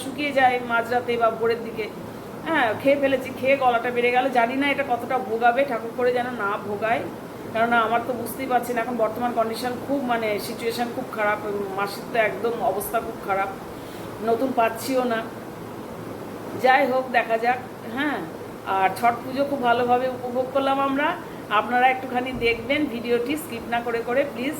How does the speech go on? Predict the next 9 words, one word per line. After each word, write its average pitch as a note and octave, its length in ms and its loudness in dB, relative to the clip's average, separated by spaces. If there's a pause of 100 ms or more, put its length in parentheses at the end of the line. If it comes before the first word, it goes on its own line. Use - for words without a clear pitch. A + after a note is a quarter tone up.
আপনাদের A3 320 -2
কাছে A3+ 140 -4 (100)
রিকোয়েস্ট A3 400 -2
রইল, A3+ 200 4 (160)
আলাপিমন A3 480 0
চ্যানেলের A3 440 -2
হাত A#3 140 4 (120)
ধরবেন, C4+ 320 6 (600)
একটু A#3+ 140 -4